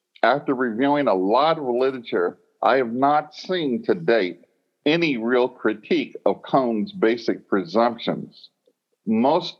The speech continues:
of the people who are opposed to Cone just merely dismiss him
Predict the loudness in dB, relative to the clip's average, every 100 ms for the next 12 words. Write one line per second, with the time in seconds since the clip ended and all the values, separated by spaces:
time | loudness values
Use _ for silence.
0 | _ 0 2 0 0 -2 -4 -4 0 0
1 | 2 0 0 0 -2 -4 -2 2 2 2
2 | 0 -2 0 0 0 -2 -6 -2 -2 0
3 | -4 -2 -2 0 0 0 0 0 -2 -2
4 | -2 -2 -2 -2 -2 -4